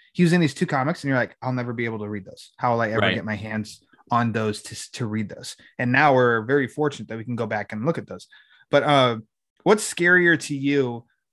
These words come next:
Speaker 1: uh, a werewolf or Professor Milo's haircut?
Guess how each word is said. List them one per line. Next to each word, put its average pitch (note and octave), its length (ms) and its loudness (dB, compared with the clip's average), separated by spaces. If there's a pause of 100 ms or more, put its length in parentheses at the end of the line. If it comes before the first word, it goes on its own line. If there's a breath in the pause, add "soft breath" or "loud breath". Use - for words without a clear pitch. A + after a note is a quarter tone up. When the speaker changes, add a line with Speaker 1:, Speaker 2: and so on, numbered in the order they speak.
(100)
Speaker 1:
uh, A#2 220 -6
a B2 160 0
werewolf D#3 720 2
or A#2+ 380 -2 (340)
Professor C3 420 -2
Milo's A#2 340 -2
haircut? - 380 -8